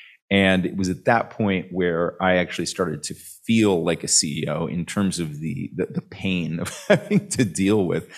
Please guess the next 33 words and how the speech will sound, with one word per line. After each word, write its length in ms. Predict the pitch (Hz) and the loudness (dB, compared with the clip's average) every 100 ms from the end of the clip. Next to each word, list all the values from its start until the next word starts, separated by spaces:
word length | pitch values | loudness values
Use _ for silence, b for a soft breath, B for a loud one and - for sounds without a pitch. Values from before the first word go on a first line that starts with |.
| B B B | B B B
Now, 320 | 101 82 - | 4 4 4
I 120 | - 87 | 4 4
had 440 | 85 92 90 82 | 6 4 4 0
the 480 | 80 87 85 82 76 | -2 0 0 0 -2
experience 680 | - - - 117 123 101 - | -4 -2 2 4 6 4 2
of 80 | 87 | 2
having 240 | 90 85 | 2 2
to 80 | 80 | 0
deal 260 | 73 127 151 | 0 4 4
with 180 | 98 - | 4 2
that, 320 | 82 85 - B B B - | 0 0 -4 B B B -2
even 280 | 131 123 101 | 4 4 4
having 320 | 104 98 101 | 2 2 2
gone 220 | 95 85 | 2 0
through 320 | 82 - 104 | -2 0 2
that 220 | 101 82 - | 4 2 0
and 100 | 85 | -4
spent 320 | - 85 - | -2 -2 -2
kinda 160 | 78 | -4
two 300 | 78 - - | -4 -4 -2
years, 920 | 98 87 85 87 92 87 85 - - - - | -2 0 0 2 2 0 0 -2 -4 -6 -6
two 120 | 101 | -4
and 80 | 92 | -4
a 40 | |
half 300 | 87 90 - | -4 -6 -4
years 340 | 85 80 82 | -4 -2 -4
with 180 | 85 82 | -6 -2
that 220 | 92 85 | 0 2
level 300 | 92 85 82 | 0 0 0
of 80 | 76 | -4
staff 400 | - 87 85 82 | 0 2 4 2
and 140 | 85 82 | -2 -2
beyond. 540 | 85 117 127 87 87 | 0 0 0 0 -4